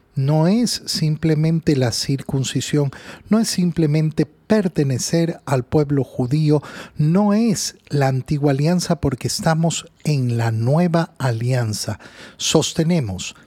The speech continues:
que el hombre es justificado por la fe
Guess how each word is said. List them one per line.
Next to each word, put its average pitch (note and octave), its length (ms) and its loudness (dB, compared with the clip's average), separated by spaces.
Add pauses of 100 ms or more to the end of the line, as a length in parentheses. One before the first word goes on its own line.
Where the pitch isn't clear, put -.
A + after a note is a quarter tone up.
(240)
que D#3 140 2
el D3 120 4
hombre F#3+ 380 2
es - 140 -4
justificado F#3 1160 0 (340)
por B3+ 280 2
la G#3+ 180 0
fe D3 400 -4